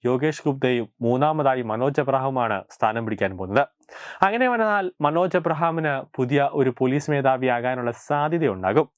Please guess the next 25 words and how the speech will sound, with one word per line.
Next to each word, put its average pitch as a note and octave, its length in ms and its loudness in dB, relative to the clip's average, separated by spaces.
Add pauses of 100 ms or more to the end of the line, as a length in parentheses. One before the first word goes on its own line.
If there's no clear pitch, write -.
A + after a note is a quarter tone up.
(420)
കേന്ദ്ര A3+ 260 4
ഡെപ്യൂട്ടേഷനുള്ള F#3+ 760 2
സുരേഷ് E3 560 -2
രാജ് D#3 300 0
പുരോഹിതും D3 520 2 (240)
മൂന്നംഗ D3+ 360 2
ചുരുക്കപ്പട്ടികയിൽ C#3+ 800 0
എത്തുമോ C#3+ 400 0
എന്ന C3 160 0
ചർച്ചയും C3 500 0
സജീവമാണ്. A#2 720 0 (420)
നിതിനും C3+ 460 2
റവാഡയും C3 520 2 (100)
പുരോഹിതും C3 480 0
മാറിയാൽ B2+ 380 2 (260)
എം C3+ 200 2
ആർ C#3+ 180 0
അജിത് C#3 220 0
കുമാറിനും C#3+ 680 -2
മൂന്നംഗ C3+ 300 0
പട്ടികയിലെത്താൻ B2+ 720 0 (120)
സാധ്യത A2+ 340 0
തെളിയും. A#2+ 300 2 (360)
ഇവരെല്ലാം F#3+ 580 2
അപേക്ഷിച്ച് E3 600 0